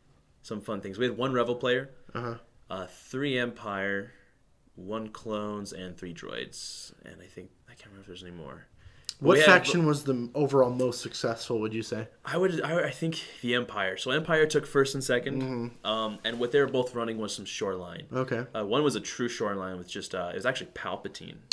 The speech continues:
Speaker 2: Ooh.
Speaker 1: Yeah, I know. It didn't, interesting, right? So he was there 'cause he was, uh, actually, t-, it was Will.
Speaker 2: Okay.
Speaker 1: Will ran Palpatine. Will's another player from around here who's <laughs> actually, he's, he's really good.
Speaker 2: He's really talented, yeah.
Speaker 1: Follows the meta very, very, s-, you know,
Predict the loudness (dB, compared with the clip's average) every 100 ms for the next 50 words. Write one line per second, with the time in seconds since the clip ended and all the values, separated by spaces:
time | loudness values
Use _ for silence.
0 | -6 -4 -4 -8 -12 -20 -8 0 2 2
1 | 0 -2 -6 -10 -10 _ _ _ -18 -8
2 | -8 -6 -6 -6 -4 -2 -2 0 2 2
3 | 0 -8 -4 -4 -4 -8 -16 _ _ -10
4 | -6 -6 -8 -6 -4 -4 0 2 2 0
5 | -8 _ _ _ _ _ 2 2 6 6
6 | 8 4 0 -2 -6 -6 -10 -12 -12 -18
7 | -20 -16 4 6 6 4 2 0 0 0
8 | 0 -4 -4 -4 -4 -6 -6 -6 -4 2
9 | 2 2 0 0 0 2 2 2 0 0
10 | 6 6 6 2 0 0 4 6 6 4
11 | -2 -2 -2 -2 -2 -2 -2 -6 -8 -4
12 | -4 -4 -10 -14 -18 -12 -10